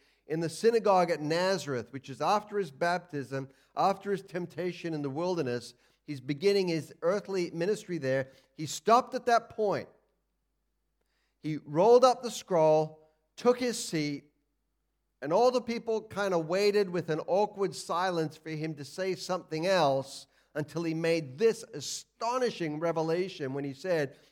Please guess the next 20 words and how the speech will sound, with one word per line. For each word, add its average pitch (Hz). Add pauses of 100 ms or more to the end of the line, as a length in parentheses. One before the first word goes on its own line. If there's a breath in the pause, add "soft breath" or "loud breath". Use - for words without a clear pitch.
(140 soft breath)
"This 156
day 151
is 151
this 165
scripture 185
fulfilled 143
in 135
your 131
ears." 120 (3000)
The 156
significance 214
of 190
the 185
Spirit 190
coming 196
upon 170
Jesus 160
in 147
his 139
baptism 139